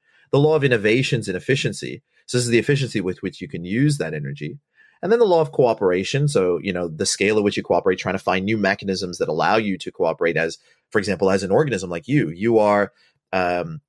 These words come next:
you are less a single organism and more of an Amazon rainforest, an entire ecosystem. And of course, if you run out of energy, you get weak and you get defeated by lower scales of,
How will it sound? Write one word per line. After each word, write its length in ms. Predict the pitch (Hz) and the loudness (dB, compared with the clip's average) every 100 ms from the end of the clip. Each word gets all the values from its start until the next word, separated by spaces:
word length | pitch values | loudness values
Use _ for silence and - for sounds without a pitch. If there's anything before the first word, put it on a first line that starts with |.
| _ _ _ _ | _ _ _ _
you 160 | 120 135 | 0 2
are 60 | |
less 240 | 110 117 - | 4 0 0
a 60 | |
single 460 | - 120 135 104 90 | -2 0 2 2 2
organism 500 | 117 147 104 95 92 | 2 2 0 -4 -4
and 100 | 92 | -4
more 200 | 104 104 | 0 2
of 100 | 92 | 2
an 140 | 90 | 0
Amazon 440 | 76 107 107 101 85 | -2 -2 -2 -4 -4
rainforest, 520 | 95 135 - 67 - | -2 -4 -4 -10 -6
an 80 | 95 | -8
entire 420 | 92 101 101 95 | -4 0 2 2
ecosystem. 760 | 156 202 101 90 80 - 65 62 _ _ _ _ - | -2 0 0 -2 -8 -8 -12 -14 _ _ _ _ -2
And 220 | 113 113 | 0 0
of 80 | 113 | 0
course, 260 | 143 131 | 0 0
if 80 | 120 | -2
you 160 | 113 202 | 0 2
run 220 | 170 104 | 4 2
out 160 | 92 87 | -2 -2
of 100 | 85 | -2
energy, 520 | 82 85 82 104 151 _ - | -4 -6 -4 -4 -6 _ -10
you 160 | 95 | -2
get 220 | 101 113 | 0 0
weak 400 | 135 214 143 - - | 0 0 0 -2 -6
and 120 | 104 | -4
you 60 | 104 | 0
get 180 | 104 | -2
defeated 420 | - - 160 135 101 | -2 -4 0 0 2
by 140 | 104 | 0
lower 280 | 90 87 101 | 2 0 0
scales 460 | - - 196 123 | 0 0 2 4
of, 260 | 95 90 - | 2 0 -2